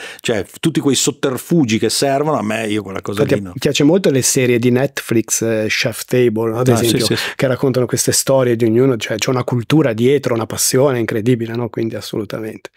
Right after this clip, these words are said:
Speaker 2: E la domanda ultima che faccio sempre a tutti, eh,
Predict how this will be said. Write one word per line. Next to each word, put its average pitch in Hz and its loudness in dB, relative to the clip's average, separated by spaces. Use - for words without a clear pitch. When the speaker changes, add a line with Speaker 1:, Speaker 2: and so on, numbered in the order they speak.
Speaker 2:
E 131 0
la 143 2
domanda 190 4
ultima 180 4
che 131 -2
faccio - -4
sempre 117 -4
a 117 -10
tutti, - -16
eh, 123 -6